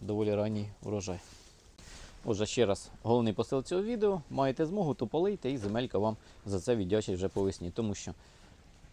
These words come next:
ті мікроорганізми та вся корисна біота, яка в нас є в земельці, у сирому ґрунті, звичайно, буде краще працювати. Черв'яки будуть краще працювати. Та й взагалі, якщо маєте змогу зробити його до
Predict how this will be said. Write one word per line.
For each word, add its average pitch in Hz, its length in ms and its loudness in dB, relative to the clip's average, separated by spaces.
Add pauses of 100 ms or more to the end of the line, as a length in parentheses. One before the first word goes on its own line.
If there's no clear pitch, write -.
(160)
ті 139 120 0
мікроорганізми 113 1040 4 (320)
та 107 100 4
вся 101 160 -2
корисна 104 360 0
біота, 104 340 2
яка 98 220 0
в 92 100 -2
нас 101 220 -6
є 104 80 0
в 104 60 -4
земельці, 151 520 -4 (320)
у 110 240 -2
сирому 135 360 0
ґрунті, 139 280 -2
звичайно, 101 420 -2
буде 104 280 0 (280)
краще 110 320 2
працювати. 87 540 -2
Черв'яки 120 440 2
будуть 90 180 -4
краще 92 320 -6
працювати. 90 580 -4 (580)
Та 147 80 -2
й 147 40 2
взагалі, 170 500 0 (640)
якщо 127 300 -2
маєте 127 320 2
змогу 117 260 2
зробити 113 460 2
його 98 280 -2 (100)
до 135 360 4